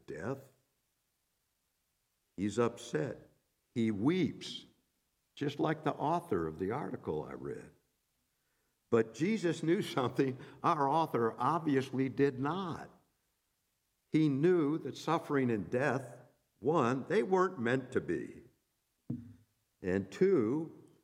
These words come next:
that Jesus had come with the solution himself, and that evil, suffering, and death's days were numbered.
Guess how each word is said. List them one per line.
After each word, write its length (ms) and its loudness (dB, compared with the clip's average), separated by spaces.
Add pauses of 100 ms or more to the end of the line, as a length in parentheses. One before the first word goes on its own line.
(600)
that 280 2
Jesus 540 0
had 180 2
come 540 0 (400)
with 240 2
the 100 2
solution 720 2 (1400)
himself, 760 0 (1900)
and 260 4
that 300 4
evil, 840 2
suffering, 920 0
and 320 2
death's 460 0 (120)
days 680 2 (500)
were 260 6
numbered. 720 0